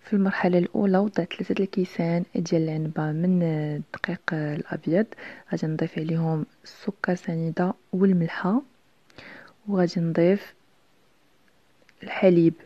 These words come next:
بودره وخميره الخبز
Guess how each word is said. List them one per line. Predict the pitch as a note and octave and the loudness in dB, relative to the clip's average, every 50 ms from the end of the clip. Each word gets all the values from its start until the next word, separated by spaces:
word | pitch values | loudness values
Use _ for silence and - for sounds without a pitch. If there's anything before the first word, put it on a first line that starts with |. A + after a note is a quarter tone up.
| - _ - | -18 _ -6
بودره | G3 D#3+ E3 D#3 D#3 E3 D#3 E3 A3 D4 - _ _ _ _ _ _ _ _ _ _ _ _ _ _ _ _ _ _ _ _ _ _ _ _ _ - _ _ _ _ _ _ _ _ _ _ _ _ _ _ _ _ _ _ - - _ _ _ _ _ _ _ _ _ _ _ _ _ _ _ _ _ _ _ _ _ _ _ _ _ _ _ _ _ _ _ _ _ _ _ _ _ - | -2 0 0 0 2 2 2 2 0 0 -4 _ _ _ _ _ _ _ _ _ _ _ _ _ _ _ _ _ _ _ _ _ _ _ _ _ -20 _ _ _ _ _ _ _ _ _ _ _ _ _ _ _ _ _ _ -20 -20 _ _ _ _ _ _ _ _ _ _ _ _ _ _ _ _ _ _ _ _ _ _ _ _ _ _ _ _ _ _ _ _ _ _ _ _ _ -16
وخميره | - - - - F#3+ F#3+ F#3+ F#3+ F#3+ F#3 E3 E3 - | -12 -6 -2 0 2 4 4 4 4 2 2 0 -2
الخبز | E3 - - G#3+ A3+ A3+ G3+ G3 | -6 -2 2 4 4 4 4 0